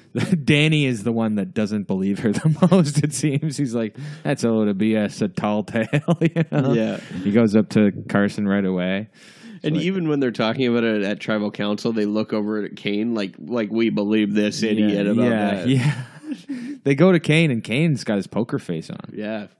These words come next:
Speaker 2: Kane, Kane is keeping it tight.
Speaker 1: Yeah, yeah. Um, uh, I'm, I wonder if sh-, they've been told.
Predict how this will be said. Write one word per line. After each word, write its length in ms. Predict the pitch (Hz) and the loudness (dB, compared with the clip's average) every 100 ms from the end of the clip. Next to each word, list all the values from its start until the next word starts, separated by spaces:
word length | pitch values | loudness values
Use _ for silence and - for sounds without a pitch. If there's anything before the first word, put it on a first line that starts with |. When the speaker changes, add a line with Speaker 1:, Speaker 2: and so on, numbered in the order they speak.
| - | -2
Speaker 2:
Kane, 500 | 113 127 127 113 107 - - | 2 4 4 4 2 -4 -10
Kane 300 | - 110 110 | -4 -4 -4
is 140 | - - | -6 -6
keeping 480 | - 110 - 120 - | 0 0 0 -2 -4
it 460 | - 110 - _ | -6 -6 -8 _
tight. 260 | - 101 98 | -2 0 2
Speaker 1:
Yeah, 480 | 92 101 117 76 55 | 0 -2 -2 -2 -8
yeah. 360 | 67 82 87 69 - _ _ _ _ _ _ - | -10 -6 -6 -8 -16 _ _ _ _ _ _ -6
Um, 800 | 101 98 98 95 95 95 95 90 - _ _ _ _ _ _ _ _ - _ _ _ _ | -2 0 0 0 0 0 -2 -4 -12 _ _ _ _ _ _ _ _ -18 _ _ _ _
uh, 540 | 92 87 69 64 58 50 - - | -6 -4 -6 -8 -10 -12 -10 -4
I'm, 500 | 101 92 78 95 - | -2 -2 -4 -6 -4
I 40 | |
wonder 300 | 101 104 95 | -4 -2 -2
if 140 | 85 - | -6 -10
sh-, 220 | - - | -20 -20
they've 220 | - 87 78 | -8 -6 -6
been 140 | 82 | -8
told. 460 | - 82 80 - | -6 -6 -8 -12